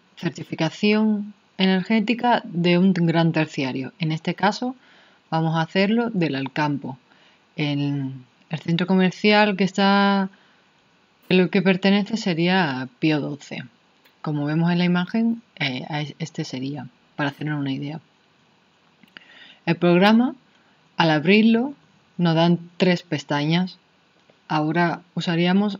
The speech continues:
el gran terciario. Se le daría y se abriría una nueva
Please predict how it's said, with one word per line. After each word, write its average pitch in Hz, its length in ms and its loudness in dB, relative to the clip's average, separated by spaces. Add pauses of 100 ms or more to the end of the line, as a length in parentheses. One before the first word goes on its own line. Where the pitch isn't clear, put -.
el 151 100 -4
gran 147 220 -2
terciario. 156 560 -10 (180)
Se - 180 -6
le 147 140 2
daría 165 460 0 (160)
y 170 80 -2
se 160 80 -4
abriría 151 400 0
una 165 140 2
nueva 139 460 -4